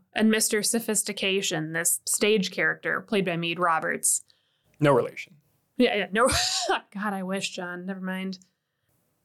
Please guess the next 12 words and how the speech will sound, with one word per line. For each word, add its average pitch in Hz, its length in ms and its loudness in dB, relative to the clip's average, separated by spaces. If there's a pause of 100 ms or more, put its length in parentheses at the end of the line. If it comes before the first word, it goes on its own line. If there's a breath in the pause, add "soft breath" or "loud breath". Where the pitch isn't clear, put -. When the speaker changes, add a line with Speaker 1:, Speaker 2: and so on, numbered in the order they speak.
(140)
Speaker 1:
They're, 285 200 4
they 330 520 0 (220)
feel 254 360 2
sort 226 260 0
of 208 40 -4
like 202 240 -2
two 226 240 0
sides 202 460 0
of 190 120 -8
the 185 80 -8
same 175 380 -2
coin. 190 680 -2